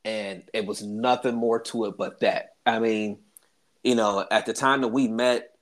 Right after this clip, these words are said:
over three years ago now, you know, it was, um, it's, it's, it's shout out to the podcast because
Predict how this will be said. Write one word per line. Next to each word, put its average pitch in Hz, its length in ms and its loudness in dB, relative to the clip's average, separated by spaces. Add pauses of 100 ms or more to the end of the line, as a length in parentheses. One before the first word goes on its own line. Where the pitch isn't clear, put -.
over 113 460 0
three 117 220 -2
years 117 320 2
ago 101 220 -2
now, 101 440 -2 (580)
you 117 180 0
know, 104 320 2
it 113 180 0
was, 104 600 -4 (600)
um, 92 580 -2 (320)
it's, - 180 0
it's, - 280 0
it's - 320 0
shout 143 180 6
out 147 120 4
to 156 60 -4
the 123 80 -4
podcast 123 580 0
because - 440 -8